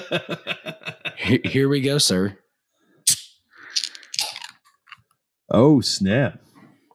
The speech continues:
Speaker 2: Does that sound pretty good?
Speaker 1: That sounded really good, Mike.
Speaker 2: All right.
Speaker 1: Like, oh,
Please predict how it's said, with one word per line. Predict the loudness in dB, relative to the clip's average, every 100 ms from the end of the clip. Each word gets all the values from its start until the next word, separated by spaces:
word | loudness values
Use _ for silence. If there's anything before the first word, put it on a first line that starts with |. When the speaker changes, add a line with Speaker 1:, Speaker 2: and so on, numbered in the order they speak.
| -20 -20 _ _ _ -10
Speaker 2:
Does | -2
that | -2 -4 -4
sound | -2 0
pretty | -2 -2
good? | -4 -6 -12 _ _ _
Speaker 1:
That | -4 -2
sounded | -8 -2 -2 0 -2 -2
really | -6 -4 -4
good, | -6 -8 -10
Mike. | -12 -12 -10 -4
Speaker 2:
All | -4
right. | -2 -4 -6 -12 -14
Speaker 1:
Like, | -6 -6 -4 0
oh, | 0